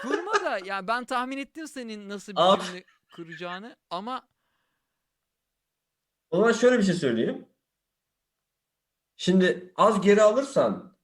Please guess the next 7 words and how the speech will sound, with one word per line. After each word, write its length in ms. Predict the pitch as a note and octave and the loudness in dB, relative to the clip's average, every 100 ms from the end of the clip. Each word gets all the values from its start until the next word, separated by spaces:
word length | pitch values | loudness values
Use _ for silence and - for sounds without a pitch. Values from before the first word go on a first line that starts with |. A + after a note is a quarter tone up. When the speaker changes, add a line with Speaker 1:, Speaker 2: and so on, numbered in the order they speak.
| _ | _
Speaker 2:
"He 100 | G#3 A#3 | 2 6
aşkım." 580 | G#3 F3+ - F3 G3 F3 | 4 4 2 2 2 4
diyor 160 | G#3 | 6
ya 100 | A#3 | 6
mesela 440 | F#3 C3+ C3 A2+ F#2+ | 4 2 2 2 2
kadın. 440 | G#2 F2+ E2+ - - C3 C3+ _ _ _ _ - | -2 -2 -6 -10 -20 -20 -20 _ _ _ _ -16
Speaker 1:
Hayır, 400 | B2+ G#3 D#4+ | -10 -6 -6